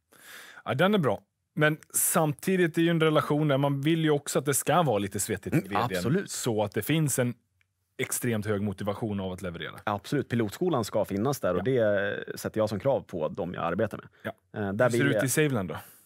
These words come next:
Speaker 1: Det är rätt bra pilotskola.
Speaker 2: Ja, det skulle jag säga. Eh, vi har, eh, av alla topp fem-ägare så tecknar alla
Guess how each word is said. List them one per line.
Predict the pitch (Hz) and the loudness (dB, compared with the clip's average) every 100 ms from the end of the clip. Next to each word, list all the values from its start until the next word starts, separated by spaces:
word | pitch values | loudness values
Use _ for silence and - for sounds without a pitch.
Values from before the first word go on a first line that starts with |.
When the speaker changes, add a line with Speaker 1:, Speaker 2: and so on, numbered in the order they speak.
| _ - | _ -2
Speaker 1:
Det | |
är | 139 | 0
rätt | 120 | 2
bra | 131 151 | 0 -2
pilotskola. | 135 120 - 90 78 101 | -2 -4 -4 -6 -8 -8
Speaker 2:
Ja, | 123 117 98 - | -4 0 0 -4
det | - 117 | -10 -4
skulle | 104 | -2
jag | 104 | -2
säga. | 78 113 - - 117 117 113 110 110 | -4 -8 -10 -4 -2 0 0 -2 -2
Eh, | 107 | -4
vi | 120 131 | -2 0
har, | 123 131 127 127 120 120 _ - - - - _ _ _ _ - | 2 2 2 2 0 -4 _ -20 -20 -20 -20 _ _ _ _ -4
eh, | 123 120 113 | 0 0 2
av | 147 156 | 4 4
alla | 160 165 | 6 4
topp | 160 - 147 | 2 -2 0
fem-ägare | 170 151 160 165 156 | 2 4 4 4 2
så | 143 | 0
tecknar | 143 - 123 | -2 0 2
alla | 117 107 127 | 4 4 2